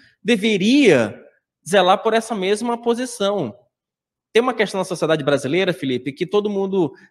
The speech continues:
é, fala, "Ah, o Galvão Bueno é flamenguista", né?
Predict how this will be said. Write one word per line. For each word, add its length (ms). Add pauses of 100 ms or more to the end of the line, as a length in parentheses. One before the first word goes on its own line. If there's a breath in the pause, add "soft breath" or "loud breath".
(120 loud breath)
é, 580 (100)
fala, 280
"Ah, 280
o 40
Galvão 440
Bueno 380
é 40
flamenguista", 760
né? 200